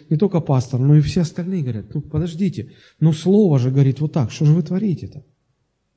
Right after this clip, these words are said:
Иногда это способствует тому, чтобы люди задумались, что они что-то не так делают. А, конечно, все люди могут ошибаться, но,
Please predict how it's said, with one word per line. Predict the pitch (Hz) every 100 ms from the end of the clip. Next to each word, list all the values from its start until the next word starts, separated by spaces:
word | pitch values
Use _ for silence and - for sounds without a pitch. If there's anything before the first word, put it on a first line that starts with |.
| _ _ _ _ _ _ _ _ _ _ _ _ _ _
Иногда | 175 170 165 151 208 220
это | 202
способствует | 151 - 151 - 220 185 - 151 135 -
тому, | 151 185 196
чтобы | - 131 131
люди | 151 143
задумались, | 123 131 151 127 92 82 - _ _ _ _ _
что | - 120
они | 117
что-то | 117 117
не | 117
так | 117 117
делают. | 110 101 80 - _ - - - - - - - - - _ -
А, | 147 143 143 139 135 123 113 139 - - - -
конечно, | 180 214 220 156
все | - 165
люди | 160
могут | 156 151 147
ошибаться, | 139 156 143 117 120
но, | 120 156 165 151 151 -